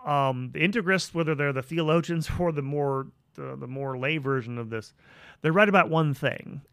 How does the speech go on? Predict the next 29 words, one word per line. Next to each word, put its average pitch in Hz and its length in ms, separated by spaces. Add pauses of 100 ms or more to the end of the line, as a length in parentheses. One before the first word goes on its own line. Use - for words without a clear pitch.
(200)
and 135 200
that 139 240
is 135 220
you 185 80
can't 202 380
have 160 320
people 160 340
in 131 80
positions 135 380
of 120 80
authority, 117 640 (640)
um, 120 540 (560)
people 202 220
in 196 240
positions 143 340
of 123 80
authority 127 380
in 123 100
the 120 60
church 120 320
who 131 80
don't 147 200
believe 123 640
fully 120 320
everything 110 300
the 110 80
church 104 260
teaches. - 640
<laughs> - 60